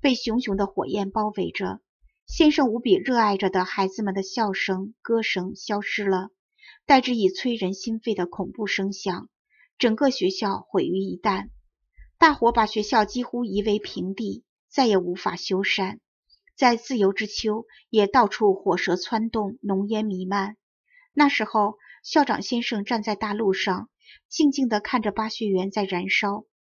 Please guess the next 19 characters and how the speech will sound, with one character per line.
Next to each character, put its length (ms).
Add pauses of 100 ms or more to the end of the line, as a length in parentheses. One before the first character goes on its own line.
(300)
和 180
平 220
时 160
一 220
样， 280 (380)
校 220
长 120
先 200
生 180
穿 240
着 140
旧 180
的 140
有 120
点 160
走 160
了 120
形 400
的， 220